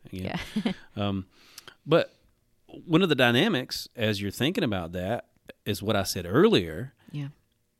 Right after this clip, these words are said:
Speaker 1: People could potentially be affected. I mean, is that potential there for one of a Cities
Speaker 2: Yeah.
Speaker 1: for Life counselor to, to pass this thing along? It's a potential for anybody. That's,
Speaker 2: Yeah.
Speaker 1: that's a potential for anybody in, <laughs> you know, in
Speaker 2: Yeah.
Speaker 1: society. But we know, so that could happen,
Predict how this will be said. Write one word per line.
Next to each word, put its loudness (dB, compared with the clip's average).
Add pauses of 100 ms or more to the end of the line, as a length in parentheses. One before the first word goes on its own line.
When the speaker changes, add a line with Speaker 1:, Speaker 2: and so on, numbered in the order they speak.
Speaker 1:
People 0
could 0
potentially -2
be -2
affected. -4
I 0
mean, 0
is -2
that -4
potential -2
there 0
for -4
one -4
of -2
a -4
Cities -4
Speaker 2:
Yeah. -6
Speaker 1:
for -4
Life -4
counselor -4
to, -2
to -8
pass -2
this -6
thing 0
along? -2 (400)
It's -6
a 0
potential 0
for -4
anybody. 2 (100)
That's, -4
Speaker 2:
Yeah. -6
Speaker 1:
that's -4
a -4
potential -2
for -4
anybody -2 (180)
in, -6 (220)
<laughs> -16
you 2
know, 0 (200)
in -2
Speaker 2:
Yeah. 0
Speaker 1:
society. -6 (880)
But 6
we 6
know, 6
so -2
that -2
could 8
happen, -4